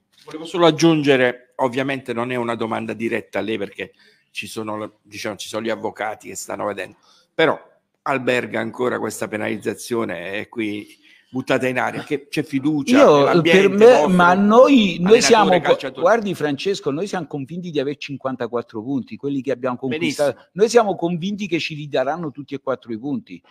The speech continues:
Speaker 2: poi ce ne ridaranno tre. Noi i punti li abbiamo fatti e, e, e noi siamo convinti e, e, e abbiamo fiducia in quello che ci viene detto.
Speaker 1: Mm.
Speaker 2: Noi i punti che abbiamo fatto sono cinquantaquattro e li abbiamo fatti col sudore,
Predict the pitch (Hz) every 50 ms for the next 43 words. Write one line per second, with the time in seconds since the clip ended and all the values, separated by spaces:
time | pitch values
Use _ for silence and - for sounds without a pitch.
0 | _ _ _ _ _ _ 151 147 127 135 135 135 135 135 131 131 127 127 127 127
1 | 120 117 - - 127 123 139 147 185 247 233 165 - 160 190 - - 143 127 123
2 | 107 110 113 113 104 101 92 - - 123 110 - - _ - 85 78 - _ _
3 | _ _ _ _ - 120 117 117 101 - - 120 113 98 - _ - 120 120 139
4 | 156 170 208 240 233 180 139 120 - 143 135 131 131 127 131 139 139 147 156 156
5 | 170 208 226 247 240 240 - 233 226 220 - _ _ _ - 139 135 123 - -
6 | _ 120 120 110 110 107 95 90 - _ - 120 110 127 151 147 147 135 - -
7 | 131 135 170 190 - 170 156 127 - 135 143 156 165 151 - 113 - - 110 110
8 | 107 101 98 98 123 131 107 - _ - 76 - _ _ _ _ _ _ 110 98
9 | 143 185 240 247 196 147 123 - 175 202 196 156 156 135 104 - 117 107 120 135
10 | 156 165 135 - - 110 90 80 - _ 87 82 - - 165 151 123 - - 135
11 | 120 - - 143 143 139 - 117 98 - 117 117 98 85 - _ - - - _
12 | _ - - - _ - 110 113 113 110 110 113 107 98 95 - 117 117 - _
13 | 107 98 104 101 104 - - - 92 92 101 107 95 78 71 82 -